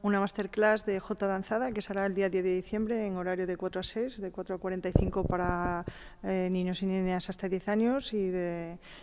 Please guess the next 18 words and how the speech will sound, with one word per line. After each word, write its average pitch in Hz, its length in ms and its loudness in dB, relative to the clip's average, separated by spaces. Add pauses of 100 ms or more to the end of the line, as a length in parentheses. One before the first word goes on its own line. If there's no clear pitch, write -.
y 196 100 0
el 190 40 2
siguiente 185 320 0
turno 185 260 0
será 190 220 2
para 175 160 2
mayores 170 260 0
de 170 120 2
diez 165 240 0
años, 165 340 -4
¿no? 180 160 -6 (400)
Lo 202 120 4
hemos 196 200 8
presentado 190 840 6
con 190 120 0
mucho 190 160 2
cariño, 220 580 4
eh, 180 560 -2